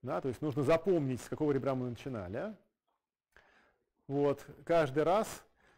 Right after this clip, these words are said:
помнить предыдущую вершину и текущую, э, перебирать там всех соседей текущей вершины и искать, э, минимальные, которые подходят.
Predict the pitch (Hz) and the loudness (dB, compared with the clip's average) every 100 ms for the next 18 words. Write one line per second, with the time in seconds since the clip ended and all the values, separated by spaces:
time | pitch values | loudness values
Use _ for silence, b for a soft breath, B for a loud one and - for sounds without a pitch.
0 | b - 165 147 - 139 180 220 - 170 | b -2 0 0 0 0 0 0 0 2
1 | 160 - 165 147 143 135 139 - 110 - | 0 -2 -4 -2 -4 -4 -8 -6 -6 -6
2 | 175 208 262 - _ _ _ b b b | -6 -6 -8 -14 _ _ _ b b b
3 | b _ 143 135 135 135 147 139 135 147 | b _ -2 2 2 2 0 0 4 4
4 | 135 - - 123 117 113 117 - - 139 | 4 0 -4 -2 -2 -6 -10 -14 -4 -2
5 | - 123 147 120 113 - 123 - 123 - | -2 -4 -4 -6 -6 -8 -8 -8 -10 -8
6 | 233 277 233 196 b b b b 127 180 | -6 -4 -4 -6 b b b b -6 -2
7 | 143 - 143 151 - - _ _ _ _ | -2 0 0 0 -4 -20 _ _ _ _
8 | _ _ 143 117 110 110 110 110 107 107 | _ _ -8 -6 -4 -4 -6 -6 -6 -8
9 | 107 117 117 113 117 120 110 110 104 107 | -6 -6 -4 -2 -2 -2 -4 -6 -8 -6
10 | 104 104 - 233 220 | -6 -8 -6 -4 -2